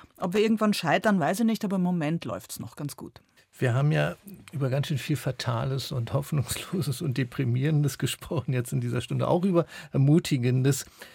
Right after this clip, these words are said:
Speaker 2: Jetzt haben wir ja beide schon erlebt, und Sie haben das vorhin auch schon mal kurz angesprochen, dass auch in festgefahrenen, deprimierenden gesellschaftlichen Situationen, äh, Wunderbares passieren kann. Zum Beispiel eine friedliche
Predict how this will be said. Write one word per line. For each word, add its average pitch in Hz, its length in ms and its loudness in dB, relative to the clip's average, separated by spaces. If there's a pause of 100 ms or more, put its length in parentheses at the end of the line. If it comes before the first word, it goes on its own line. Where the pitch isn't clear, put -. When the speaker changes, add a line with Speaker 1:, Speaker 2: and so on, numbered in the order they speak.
(120)
Speaker 2:
Jetzt - 260 -4
haben 170 140 4
wir 175 120 6
ja 170 220 4
beide 151 460 2
schon 175 240 4
erlebt, 160 320 4
und 135 100 2
Sie 160 80 2
haben 151 80 6
das 151 120 2
vorhin 165 200 0
auch 135 60 -2
schon 165 120 0
mal 147 120 4
kurz - 180 -4
angesprochen, 156 640 2
dass 123 260 0 (460)
auch 160 240 -8
in 196 160 4
festgefahrenen, 135 1200 -2
deprimierenden 135 880 2
gesellschaftlichen 123 720 0
Situationen, 131 920 0
äh, 123 280 -6
Wunderbares 135 680 -2
passieren 117 460 -6
kann. 123 160 -4
Zum 117 140 -2
Beispiel 113 320 2
eine 113 180 2
friedliche 113 640 0